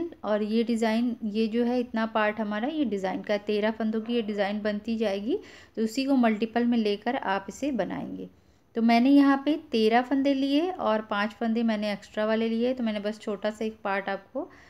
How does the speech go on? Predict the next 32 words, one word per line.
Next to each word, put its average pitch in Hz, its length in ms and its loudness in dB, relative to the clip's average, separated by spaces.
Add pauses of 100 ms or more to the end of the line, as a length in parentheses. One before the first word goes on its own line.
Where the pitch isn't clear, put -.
(240)
यहाँ 202 240 -4
पर 220 80 -2
दिखाया 202 460 0
है। 254 220 -2 (640)
उसके 240 340 0
बाद 294 320 4
आप 233 300 2
आठ 220 260 6
सिलाइयाँ 269 440 2
रिपीट 233 360 0
करेंगी, 269 480 2 (140)
वो, 196 280 -14 (160)
तो 247 120 0
हमारी 214 340 2
ये 233 180 0
केबल 226 380 -2
ऐसे 208 260 0
बनती 202 320 -2
हुई 202 180 -4
जाएगी। 175 480 -6 (380)
आठ-आठ 202 300 2
सिलाइयाँ 240 480 0
हमें 220 240 0
बनानी 180 420 -4
है, 175 140 -10 (960)
बिल्कुल 220 420 0
सिंपल 247 400 0
वे 262 240 6
है। 262 240 0 (380)
सबसे 220 340 0
पहले 254 320 4
देखिए 240 460 0